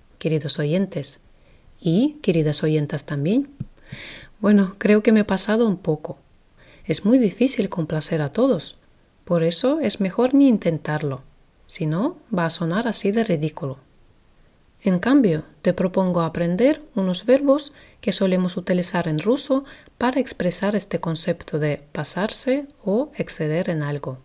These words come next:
El primer verbo que vamos a ver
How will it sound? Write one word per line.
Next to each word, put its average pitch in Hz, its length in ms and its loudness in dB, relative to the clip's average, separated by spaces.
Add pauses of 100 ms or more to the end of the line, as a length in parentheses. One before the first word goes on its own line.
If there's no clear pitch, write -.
(1500)
El 185 160 2
primer 196 380 0
verbo 170 380 0
que 170 120 -2
vamos 160 340 -4
a 151 60 -6
ver 233 320 -2